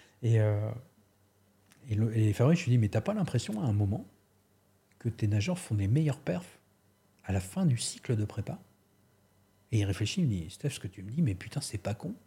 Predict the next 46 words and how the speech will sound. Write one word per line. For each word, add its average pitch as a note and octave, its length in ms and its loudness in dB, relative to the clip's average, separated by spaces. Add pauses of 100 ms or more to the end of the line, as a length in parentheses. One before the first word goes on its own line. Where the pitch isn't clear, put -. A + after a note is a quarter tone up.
(300)
On G#2+ 100 0
a F#2+ 60 0
toujours E3 320 -2
été D3 220 0 (100)
très - 300 -4
bon C#3 140 -2 (420)
à G#2+ 60 -10
la - 80 -2
fin - 180 -4
des F#3 80 2
cycles F#3 200 -2
de F3+ 60 4
prépa. » D3+ 380 -4 (640)
avant B2 360 2
d'avoir A2 340 4
fait F3+ 220 2
le, A#2+ 300 2 (840)
et A#2 60 -2
quand F#3+ 160 0
tu E3+ 180 6
ad-, C#3 380 4
quand D3+ 120 2
tu - 160 4
additionnes D3 640 6 (120)
les A2 240 8
avis G#2+ 260 6
de G#2 80 6
plein F3+ 200 2
d'entraîneurs C3+ 420 4
qui - 100 -2
se - 100 0
connaissent F#2 400 2
pas, - 240 -8 (720)
tu - 120 -8
te E3+ 80 -6
rends D3 160 8
compte A#3 240 4
que C#3 100 2
la A#2 140 4
meilleure F3+ 280 6
préparation, B2 680 2 (360)
c'est - 200 -4
de G#2+ 60 -2
bosser A2+ 320 2
plus F3+ 240 4
dur E3 340 4